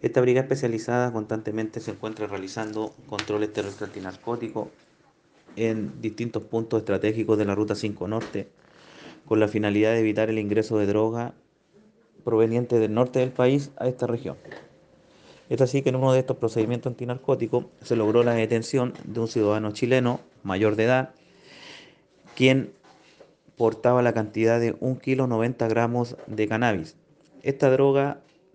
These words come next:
eh, dicha persona la había adquirido en la ciudad de Coquimbo. Posteriormente había abordado un bus interprovincial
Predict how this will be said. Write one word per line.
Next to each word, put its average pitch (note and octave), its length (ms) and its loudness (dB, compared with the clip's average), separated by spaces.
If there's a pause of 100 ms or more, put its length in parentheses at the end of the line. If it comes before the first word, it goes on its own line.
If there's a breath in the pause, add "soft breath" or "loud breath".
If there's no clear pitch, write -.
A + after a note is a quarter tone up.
(380)
eh, G#2+ 280 -2
dicha A#2+ 260 -2
persona A#2 400 0
la A#2 100 -2
había A2 180 4
adquirido A2+ 560 0
en A2 100 -4
la G#2+ 80 -2
ciudad G#2 220 0
de G2+ 100 2
Coquimbo. C#3+ 560 0 (800 loud breath)
Posteriormente A2+ 1000 0
había A#2 240 2
abordado A2 460 2
un G#2 220 -2
bus A2+ 240 -2
interprovincial G#2+ 920 0